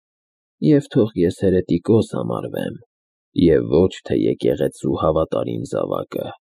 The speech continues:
եթե նրա դեմքի ճերմակությունը, երկնագույն աչքերի վեհասքանչ և հեզահամբույր արտահայտությունը ձեր հիշողությունից չվանեն Պաղեստինի սևահեր դուստրերին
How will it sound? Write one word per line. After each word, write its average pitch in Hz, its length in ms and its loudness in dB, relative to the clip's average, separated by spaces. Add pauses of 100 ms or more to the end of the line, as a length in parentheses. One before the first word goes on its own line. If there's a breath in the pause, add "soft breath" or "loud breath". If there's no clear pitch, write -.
(360)
եթե 110 420 4
նրա 73 260 0
դեմքի 60 480 -4
ճերմակությունը, 60 960 -4 (420)
երկնագույն 82 840 2
աչքերի 65 560 -2
վեհասքանչ 85 800 -2
և - 280 -2
հեզահամբույր 82 760 -2
արտահայտությունը - 1000 -4 (840)
ձեր 127 360 4
հիշողությունից 85 1040 -2
չվանեն 87 640 0
Պաղեստինի 57 800 -4
սևահեր 69 680 -2
դուստրերին 58 800 -4